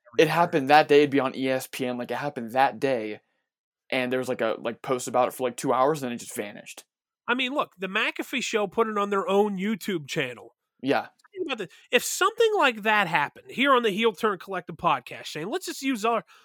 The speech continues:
Speaker 2: our own selves as an example here. If so, if a guest came on and talked to us like that, would you air that interview?
Speaker 1: No. <laughs>
Speaker 2: Absolutely not. I'd be like, "Wow, this guy's a fucking dickwad." Like, I don't want anything to do with that.
Speaker 1: Yeah.
Speaker 2: But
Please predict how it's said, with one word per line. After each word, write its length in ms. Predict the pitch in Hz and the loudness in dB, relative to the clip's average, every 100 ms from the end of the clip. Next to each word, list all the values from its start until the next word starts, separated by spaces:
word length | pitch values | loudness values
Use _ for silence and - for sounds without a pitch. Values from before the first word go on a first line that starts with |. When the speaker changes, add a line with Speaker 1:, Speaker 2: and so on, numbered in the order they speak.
| _ | _
Speaker 2:
our 200 | - 208 | 0 4
own 160 | 233 226 | 4 2
selves 440 | - 214 214 180 | -2 0 0 0
as 100 | 170 175 | -8 -8
an 100 | 156 | -8
example 540 | 139 185 214 160 117 | -4 -2 -2 -6 -14
here. 120 | - - _ _ _ _ _ _ _ - | -20 -20 _ _ _ _ _ _ _ -6
If 80 | - | -2
so, 140 | 294 247 | -2 0
if 120 | 247 | -2
a 60 | |
guest 300 | 214 320 370 | 0 0 0
came 280 | - 320 262 | -2 -4 0
on 280 | 226 180 165 | 0 0 -2
and 140 | 175 170 | -6 0
talked 300 | 233 220 - | 2 2 0
to 160 | 180 | 0
us 220 | 175 - | 0 -4
like 200 | 151 120 - | -10 -12 -14
that, 200 | 113 123 | -16 -14
would 120 | 196 | -6
you 140 | 427 440 | -2 0
air 140 | 370 359 | 0 0
that 160 | 339 | 0
interview? 420 | 330 359 349 370 359 _ - | -2 -4 -2 -2 -4 _ -6
Speaker 1:
No. 320 | 170 151 - - | 0 0 0 -8
<laughs> 40 | - - - - - - | -8 -10 -18 -10 6 8
Speaker 2:
Absolutely 600 | 427 415 403 494 440 269 170 | 8 4 6 6 6 2 0
not. 280 | - 123 123 - | -4 -4 -6 -6
I'd 440 | - - - - 349 | -6 -8 -10 -8 -2
be 60 | |
like, 140 | 285 208 | -2 0
"Wow, 280 | 240 302 202 | 0 0 0
this 160 | 220 | -4
guy's 160 | - 202 | -8 -6
a 80 | 196 | -8
fucking 520 | - 240 214 302 214 | -6 -4 -4 -6 -6
dickwad." 720 | 254 349 _ 190 139 135 - - - | -6 -6 _ -4 -4 -10 -16 -12 -6
Like, 340 | 262 156 214 | -4 -2 0
I 40 | |
don't 140 | 294 349 | 2 2
want 120 | 294 214 | 0 0
anything 360 | 254 311 269 - | -2 -2 -8 -14
to 60 | 277 | -8
do 100 | 320 403 | -4 -4
with 100 | 370 | -4
that. 220 | - - - _ _ _ - | -12 -16 -20 _ _ _ -2
Speaker 1:
Yeah. 220 | 139 135 113 | 4 4 4
Speaker 2:
But 220 | - | -8